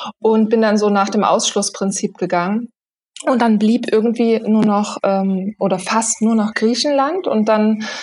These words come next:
ähm, hab ich so ein bisschen geschaut und hab halt so einen Wanderritt, äh, so ein, nennt sich Kreta Trail auf, äh, Kreta logischerweise gefunden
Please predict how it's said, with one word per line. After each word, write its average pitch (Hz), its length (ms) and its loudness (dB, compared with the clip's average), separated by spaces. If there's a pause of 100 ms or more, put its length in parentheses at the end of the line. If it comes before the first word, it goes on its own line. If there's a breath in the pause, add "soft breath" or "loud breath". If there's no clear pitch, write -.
(360 loud breath)
ähm, 202 420 2
hab 214 140 2
ich 220 100 -2
so - 80 2
ein 208 80 4
bisschen 240 280 2
geschaut 214 600 2
und 214 160 0
hab 226 140 -2
halt 208 340 0
so 208 180 -2
einen 208 200 0
Wanderritt, 208 760 0 (120)
äh, 196 360 0
so 185 100 -6
ein, 202 440 -4
nennt 190 220 0
sich - 220 -2 (200)
Kreta 226 480 0
Trail 202 580 2
auf, 190 520 0
äh, 180 300 0
Kreta 220 340 0
logischerweise 190 520 0
gefunden 214 560 -4